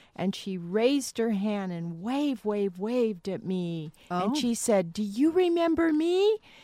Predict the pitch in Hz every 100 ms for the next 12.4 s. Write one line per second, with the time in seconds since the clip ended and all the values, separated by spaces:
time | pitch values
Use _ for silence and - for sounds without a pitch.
0 | - - _ _ _ _ _ 190 196 185
1 | - 190 180 202 185 180 185 170 165 -
2 | 202 170 - 185 185 175 165 160 170 175
3 | 185 196 175 156 - 214 208 - 196 180
4 | 170 - - _ 220 233 - - 330 370
5 | 302 247 196 196 254 320 311 285 - 254
6 | 339 330 - 262 311 269 240 - - 214
7 | 220 214 175 254 294 254 254 262 226 185
8 | 294 302 175 147 151 156 143 139 131 202
9 | 208 233 247 - 226 - 202 185 175 175
10 | 165 143 190 190 - - - - - -
11 | 214 233 175 139 143 - 147 143 175 139
12 | 190 202 -